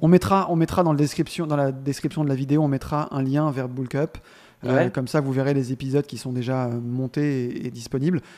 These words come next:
Speaker 1: Je crois
Speaker 2: Yes.
Speaker 1: qu'il y en a trois ou quatre, c'est ça, non ?
Speaker 2: Pour l'instant,
Speaker 1: Plus ?
Speaker 2: il y en a trois.
Speaker 1: Trois ?
Speaker 2: Il y a
Speaker 1: Ok.
Speaker 2: trois épisodes de vingt-six minutes, à peu près.
Speaker 1: Vingt-six minutes,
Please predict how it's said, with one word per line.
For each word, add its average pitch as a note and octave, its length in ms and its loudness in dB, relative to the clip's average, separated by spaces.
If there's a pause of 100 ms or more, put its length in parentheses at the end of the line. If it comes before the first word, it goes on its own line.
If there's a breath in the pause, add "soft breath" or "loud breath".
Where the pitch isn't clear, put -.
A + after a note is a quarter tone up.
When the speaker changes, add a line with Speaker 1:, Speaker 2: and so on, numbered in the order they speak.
(140 soft breath)
Speaker 1:
Je - 80 -18
crois C3+ 100 -4
Speaker 2:
Yes. - 60 -12
Speaker 1:
qu'il C#3+ 80 -2
y - 20 0
en B2+ 40 0
a B2+ 40 -8 (380)
trois - 200 0
ou F3+ 40 0
quatre, G#3+ 180 -4
c'est - 80 -18
ça, G#3 120 -4
non ? G#3 120 -4
Speaker 2:
Pour E3+ 180 2
l'instant, G3 220 4
Speaker 1:
Plus ? G#3+ 60 6
Speaker 2:
il - 20 4
y E3 40 4
en D3+ 40 2
a C#3+ 80 2
trois. C3 400 0 (180)
Speaker 1:
Trois ? E3+ 380 -4
Speaker 2:
Il B2+ 40 -4
y - 20 2
a - 20 2
Speaker 1:
Ok. B2 60 -6
Speaker 2:
trois G#3+ 200 8
épisodes F#3+ 360 4
de F3 80 8
vingt-six F#3+ 380 2
minutes, C#3 340 0
à B2 40 -8
peu C3 120 -6
près. A2 200 -10 (720)
Speaker 1:
Vingt-six F#3+ 380 0
minutes, C#3+ 320 -2